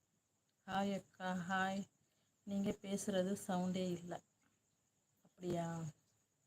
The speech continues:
நாளைக்கு சீக்கிரமா லைவ்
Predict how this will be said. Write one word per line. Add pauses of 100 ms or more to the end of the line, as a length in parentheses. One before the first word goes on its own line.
(1080)
நாளைக்கு
சீக்கிரமா
லைவ்